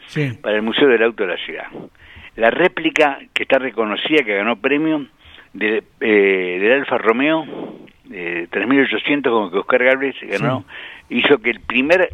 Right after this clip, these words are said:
Speaker 2: piloto argentino que le ganara a los extranjeros.
Speaker 1: En
Speaker 2: En
Speaker 1: Palermo.
Speaker 2: Palermo. ¿Está bien?
Speaker 1: Sí, sí.
Speaker 2: Eh, la nota también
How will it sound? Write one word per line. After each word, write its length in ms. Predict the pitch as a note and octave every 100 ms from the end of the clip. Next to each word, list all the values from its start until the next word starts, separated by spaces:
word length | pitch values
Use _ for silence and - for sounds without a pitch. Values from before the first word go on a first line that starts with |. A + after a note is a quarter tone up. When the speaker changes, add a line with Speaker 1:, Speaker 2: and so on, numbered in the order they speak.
| -
Speaker 2:
piloto 300 | B2+ C3 C3+
argentino 480 | A2 A2 B2+ D3
que 80 | B2
le 100 | G#2
ganara 320 | F#2+ G2+ A#2+
a 80 | A#2+
los 100 | G2+ -
extranjeros. 580 | - F#2+ F2 E2+ F2 - -
Speaker 1:
En 140 | B2
Speaker 2:
En 40 | A#2+
Speaker 1:
Palermo. 540 | C3+ - B2 A#2 A2
Speaker 2:
Palermo. 0 | - - - -
¿Está 140 | - F#2+
bien? 260 | A#2 E3+ F3
Speaker 1:
Sí, 200 | E3+ E3+
sí. 220 | - E3+
Speaker 2:
Eh, 640 | A2 A2 G#2+ G#2 G#2+ G#2 -
la 120 | A#2
nota 260 | C3+ D#3 D#3+
también 580 | C#3 D3 F3+ F#3+ C3+